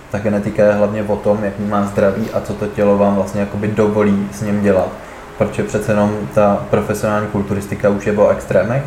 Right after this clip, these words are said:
a pokud nemáte genetiku na to, abyste měli jakoby silný játra, ledviny, eh, jakoby, abyste neměli úplně nějak vysoký tlak nebo nízký tlak,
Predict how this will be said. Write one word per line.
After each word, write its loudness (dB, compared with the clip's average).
a -2
pokud -2
nemáte 2
genetiku 0
na 0
to, 2
abyste 0
měli 2
jakoby 0
silný -2
játra, 4
ledviny, 0
eh, 6
jakoby, 0
abyste 0
neměli 4
úplně 2
nějak 0
vysoký 0
tlak 0
nebo -2
nízký 0
tlak, 0